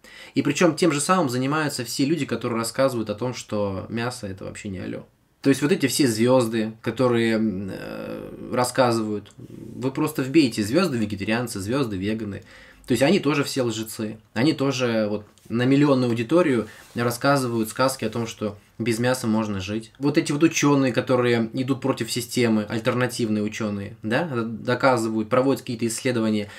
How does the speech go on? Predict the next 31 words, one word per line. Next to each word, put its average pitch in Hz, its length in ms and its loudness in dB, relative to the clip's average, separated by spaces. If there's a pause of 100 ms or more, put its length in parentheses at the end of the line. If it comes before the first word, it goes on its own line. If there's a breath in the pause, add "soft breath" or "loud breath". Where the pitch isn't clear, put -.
(120)
они 139 180 6
тоже 135 340 4
все 127 200 0
лжецы. 113 560 -4 (1040 soft breath)
Все - 200 2
мои 175 140 8
подписчики, 151 840 0
там 107 180 0
процентов 127 460 0
восемьдесят, 123 420 -2
я 110 120 -2
периодически 123 480 -4
провожу 127 360 0
опросы, 107 560 -2 (100)
не 123 240 0
едят 123 240 2
мясо, 113 460 -2
они 269 220 2
тоже 160 300 0
все - 220 -4
лжецы. 110 580 -6
Вот, 139 340 -2 (160)
вот 123 220 -6 (260)
помимо 156 300 4
вас 196 280 4
еще, 123 220 -2
если, 104 140 -2
допустим, 107 360 -4
ты 104 100 -6
ешь 107 180 -4
мясо, 95 320 -6